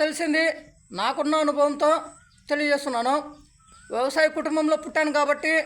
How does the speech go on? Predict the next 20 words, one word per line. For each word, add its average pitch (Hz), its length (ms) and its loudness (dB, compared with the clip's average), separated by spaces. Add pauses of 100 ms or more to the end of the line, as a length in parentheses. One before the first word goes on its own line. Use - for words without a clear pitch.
(340)
వ్యవసాయం 285 380 0 (140)
చేస్తున్నాను 294 500 0
కాబట్టి, 285 340 0 (680)
నాకు 277 240 0 (520)
ఎంతో 277 260 0
కొంత 269 240 -2
అయితే 277 220 2 (500)
తెలుసు. 285 300 0 (560)
చూడండి, 302 340 2 (1300)
వ్యవసాయము 269 580 0 (520)
అంటే 320 360 6
ఇందులో 302 280 4
సాయం 294 340 2
ఉందనేసి 302 420 0 (300)
చెప్తున్నారు 285 420 0
కదా. 320 180 4 (720)
ఆ 294 40 4
సాయము 302 440 4 (260)
డబ్బు 262 200 -2 (100)
ఇచ్చి 349 220 -2